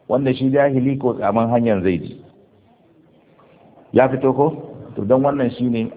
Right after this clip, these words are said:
aka ce shi wanda ya bi wannan hanyar, tarahu min ad-dunya mutaqallilan. Za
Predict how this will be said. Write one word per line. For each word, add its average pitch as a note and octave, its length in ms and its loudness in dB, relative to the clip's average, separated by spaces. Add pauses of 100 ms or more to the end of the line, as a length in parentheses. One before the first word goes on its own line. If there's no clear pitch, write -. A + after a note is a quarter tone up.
aka C3+ 280 -2
ce B2 160 -2 (160)
shi F3+ 160 -6
wanda F3 340 2
ya A#2+ 100 2
bi G#2+ 60 0
wannan A2 400 2
hanyar, F2 300 -2 (500)
tarahu C3 680 2
min B2 240 0
ad-dunya B2+ 640 0
mutaqallilan. E2+ 960 -4 (400)
Za A2+ 240 4